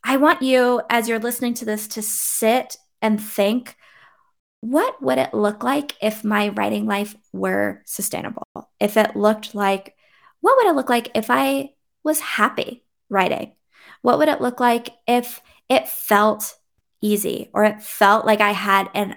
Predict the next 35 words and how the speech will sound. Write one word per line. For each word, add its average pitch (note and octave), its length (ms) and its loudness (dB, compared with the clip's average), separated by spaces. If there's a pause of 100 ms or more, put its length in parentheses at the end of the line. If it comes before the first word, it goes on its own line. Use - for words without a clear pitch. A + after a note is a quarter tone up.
unlimited G#3+ 560 0
amount G#3 240 4
of G3 80 -4
words F#3+ 480 -2 (340)
that G#3+ 100 8
I G#3+ 80 4
could G3+ 200 -4
get G3 260 2
out G3 160 2
of G3 120 -4
my F#3+ 160 -4
body F3+ 320 0
at G#2 180 -6 (100)
any F#3 260 -2
time?" - 500 -8 (300)
You A3 160 2
have G#3 200 4
unlimited A3+ 600 2
potential G#3 440 -6
to G#3 120 -8
create. F#3+ 600 -4 (680)
What D#4 260 4
would F4+ 100 4
it F4+ 120 2
look B3 220 -2
like A3 220 2
for - 160 -4
you F#3 320 0
if, - 320 -10
if G3+ 120 -2
that's G3 200 0
how G3 140 -6
you F3+ 140 -4
felt? - 380 -4 (720)
Um, G3+ 460 0